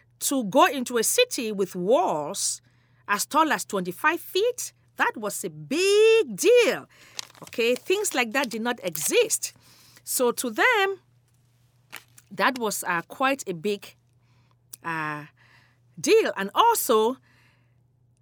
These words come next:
Bible scholars tell us that the, um, the, the land, the promised land, had, it was about a hundred and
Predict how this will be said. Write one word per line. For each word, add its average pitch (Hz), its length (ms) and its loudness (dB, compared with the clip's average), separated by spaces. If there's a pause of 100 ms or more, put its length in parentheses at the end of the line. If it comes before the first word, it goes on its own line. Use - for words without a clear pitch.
Bible 240 300 4
scholars 233 400 0
tell 427 240 4
us 320 160 4
that 220 340 0
the, 220 460 -4
um, 202 460 2 (1200)
the, 208 280 0
the 208 120 0
land, 311 540 4
the 190 80 -4
promised 254 540 -2
land, 285 420 2 (120)
had, 240 200 2
it 220 160 -8
was 214 260 -4
about 202 380 0 (640)
a 233 80 0
hundred 311 440 0
and 220 200 0